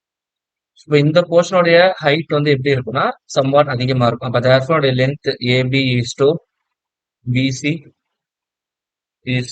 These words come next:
to ஏ சி. இந்த ரேஷியோ வந்து எப்படி இருக்கும் அப்படின்னு சொல்லி பார்த்தோம்னா, one is to root three is to two. இந்த ரேஷியோல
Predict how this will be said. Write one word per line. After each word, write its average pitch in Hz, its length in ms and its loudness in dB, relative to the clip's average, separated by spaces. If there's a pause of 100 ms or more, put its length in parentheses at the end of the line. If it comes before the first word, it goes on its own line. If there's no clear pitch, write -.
to 151 80 0 (480)
ஏ 123 140 -2 (100)
சி. 143 140 -14 (760)
இந்த 135 140 2 (100)
ரேஷியோ 160 320 0
வந்து 143 200 -2
எப்படி 143 200 -2
இருக்கும் 127 220 -4
அப்படின்னு 120 180 -2
சொல்லி 123 160 -6
பார்த்தோம்னா, 120 320 -2 (240)
one 120 120 0 (140)
is 131 100 -6 (120)
to 160 60 4 (960)
root 135 160 -2 (100)
three 139 160 -2 (140)
is 123 100 -6 (120)
to 180 60 -2 (640)
two. 117 100 -8 (380)
இந்த 139 180 -2 (120)
ரேஷியோல 131 380 0